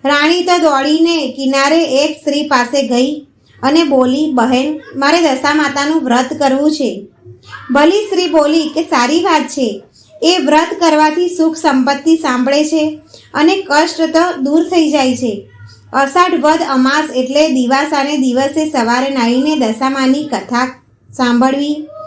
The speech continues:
કહેવી, પવિત્ર જગ્યામાં દશા માતાનું નામ લઈ કળશ સ્થાપવો, પછી દસ શેરનો દોરો લઈ દસ ગાંઠો વાળવી, તેને કંકુ લગાડીને હાથે અથવા કળશે બાંધી દેવાનો.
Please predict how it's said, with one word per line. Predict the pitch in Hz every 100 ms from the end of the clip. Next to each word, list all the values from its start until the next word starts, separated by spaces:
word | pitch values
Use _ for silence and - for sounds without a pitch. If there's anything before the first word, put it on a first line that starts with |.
| - - - - -
કહેવી, | 269 294 302 311 311 - - - -
પવિત્ર | 302 370 392 403
જગ્યામાં | 392 311 233 294 311 330 311 254 - _ -
દશા | 277 339
માતાનું | 339 320 320 320 339
નામ | 311 247 294
લઈ | 311 330
કળશ | 330 254 240 302
સ્થાપવો, | 311 330 269 - 233 196 - - - -
પછી | 302 311 403
દસ | 277 311 330 -
શેરનો | 302 285 311
દોરો | 320 269 254 302
લઈ | 302 320 262 - - _
દસ | 247 311 311
ગાંઠો | 254 214 214 277
વાળવી, | 302 285 277 247 208 - _ _ -
તેને | 311 349
કંકુ | 370 330 277 277 330
લગાડીને | 330 254 262 262 294 302
હાથે | 339 302 233 - 302 311
અથવા | 247 233 262 285 247
કળશે | 247 240 269 277 320
બાંધી | 262 220 226 277
દેવાનો. | 269 233 214 196